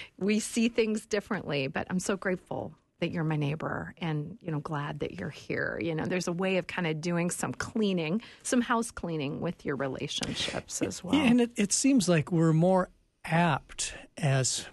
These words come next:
Speaker 2: pragmatic people to clean the physical house <laughs> than we are the spiritual house. But the physical house, uh, or prepare a gift for a person if we're going out to a party or whatever,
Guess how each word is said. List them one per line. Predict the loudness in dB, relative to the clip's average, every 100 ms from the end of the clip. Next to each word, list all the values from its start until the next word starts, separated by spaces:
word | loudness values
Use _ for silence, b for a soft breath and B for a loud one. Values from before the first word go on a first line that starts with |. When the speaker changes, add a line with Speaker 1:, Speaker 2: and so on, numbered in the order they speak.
| -2
Speaker 2:
pragmatic | 0 2 2 0 0
people | 0 2 2 0 -2
to | 0
clean | 4 6 4 2
the |
physical | 0 4 4 4 0
house | 2 2 2 0 -4
<laughs> | -2
than | 2 4
we | 6
are | 4 4
the | 0
spiritual | 0 0 0 -2 -2
house. | -2 -2 -2 -4 B B B B B B
But | 2 4
the | 4
physical | 4 4 2 4
house, | 4 4 2 0 -4 -10 _ _ _ -2
uh, | 0 2
or | 0
prepare | 0 2 4 4
a |
gift | 4 2 0
for | 0 0
a |
person | 2 0 2 0
if | 0
we're | 0
going | 2 2
out | 2 0
to | -2
a | 0
party | 0 2
or | 0
whatever, | 0 2 0